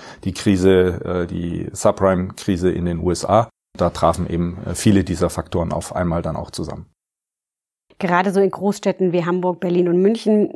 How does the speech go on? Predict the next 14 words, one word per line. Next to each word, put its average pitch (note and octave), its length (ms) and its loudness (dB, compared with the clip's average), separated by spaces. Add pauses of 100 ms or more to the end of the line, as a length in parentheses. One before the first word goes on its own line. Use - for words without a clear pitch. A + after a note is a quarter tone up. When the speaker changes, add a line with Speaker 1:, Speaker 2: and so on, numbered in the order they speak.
Speaker 2:
da E3 180 0
haben F#3+ 120 2
wir F#3 100 4
ja F3+ 140 2
in E3+ 100 2
den F3 120 2
letzten F3 640 -2
Jahren F3 480 0
oder F3 140 -6
Jahrzehnten F3 580 -2
so E3 140 -6
zweistellige F3+ 760 0
Wachstumsraten E3+ 720 0
gesehen. E3+ 380 0